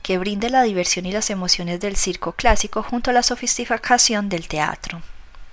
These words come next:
Con la reconstrucción se da una nueva configuración a las fronteras y la estructura de un sector y se crea un océano azul de nuevo espacio de mercado.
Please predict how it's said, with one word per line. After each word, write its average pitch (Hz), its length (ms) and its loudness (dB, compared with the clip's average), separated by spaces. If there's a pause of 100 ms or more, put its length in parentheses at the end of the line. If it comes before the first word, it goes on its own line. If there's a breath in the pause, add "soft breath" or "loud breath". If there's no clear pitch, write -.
(1400 loud breath)
Con 233 140 6
la 233 80 10
reconstrucción 240 680 0
se - 80 0
da 180 120 0
una 180 140 -2
nueva 190 200 2
configuración 185 640 -2
a 165 80 -4
las 190 160 -2
fronteras 220 500 2
y 208 60 -6
la 185 80 -2
estructura 170 420 -2
de 165 80 -4
un 180 80 -4
sector 226 480 2
y 269 80 -8
se 294 140 0
crea 233 240 2
un 196 80 0
océano 208 400 0
azul 240 320 -2
de 185 100 -4
nuevo 170 220 -6
espacio 214 440 2
de 196 80 -2
mercado. 170 540 -4